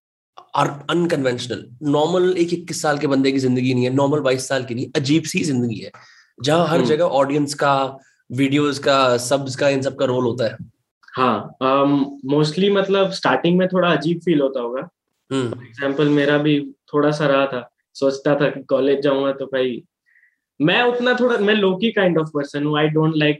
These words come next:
Speaker 2: to be थोड़ा recognized कि भाई
Speaker 1: हाँ।
Speaker 2: ये वो। मैं, मेरे को रहता है
Speaker 1: शांति से
Speaker 2: कि मेरे
Speaker 1: अगर
Speaker 2: को
Speaker 1: चाय पी रहा हूँ,
Speaker 2: normally
Speaker 1: टपरी
Speaker 2: रह-,
Speaker 1: पे बैठ के, तो
Speaker 2: हाँ,
Speaker 1: पीने दे मेरे को।
Speaker 2: normally रहने दो मेरे को।
Speaker 1: <laughs>
Speaker 2: वैसे टाइप का हूँ। तो स्टार्टिंग में थोड़ा वियर्ड होता है, but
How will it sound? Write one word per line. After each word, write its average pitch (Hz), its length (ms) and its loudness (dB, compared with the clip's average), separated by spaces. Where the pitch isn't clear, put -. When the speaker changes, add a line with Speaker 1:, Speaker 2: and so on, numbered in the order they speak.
Speaker 2:
to 147 120 -4
be 147 40 0
थोड़ा 127 400 0
recognized 123 600 -2
कि 127 140 -4
भाई 113 300 0
Speaker 1:
हाँ। 113 100 0
Speaker 2:
ये 113 180 -2
वो। 110 240 -16
मैं, 131 400 2
मेरे 139 160 -2
को 165 120 -2
रहता 143 160 -2
है 151 80 2
Speaker 1:
शांति 147 160 -2
से 143 80 -2
Speaker 2:
कि 131 60 0
मेरे - 40 0
Speaker 1:
अगर 156 100 0
Speaker 2:
को - 60 -2
Speaker 1:
चाय 190 100 2
पी 170 60 2
रहा 165 60 2
हूँ, 156 100 0
Speaker 2:
normally 175 320 2
Speaker 1:
टपरी 135 200 0
Speaker 2:
रह-, 135 100 -2
Speaker 1:
पे 127 60 2
बैठ 123 140 -2
के, 135 60 -8
तो 135 100 -10
Speaker 2:
हाँ, 135 160 0
Speaker 1:
पीने 131 160 2
दे 120 100 -4
मेरे 117 180 -8
को। 117 240 -12
Speaker 2:
normally 139 720 2
रहने 127 220 0
दो 117 180 -2
मेरे 110 180 -4
को। 110 220 -14
Speaker 1:
<laughs> 139 260 0
Speaker 2:
वैसे 170 300 0
टाइप 170 360 0
का 139 60 -2
हूँ। 175 200 -4
तो 190 160 2
स्टार्टिंग 202 460 0
में 226 100 0
थोड़ा 226 320 2
वियर्ड 185 360 0
होता 185 200 0
है, 208 120 -4
but 208 160 -6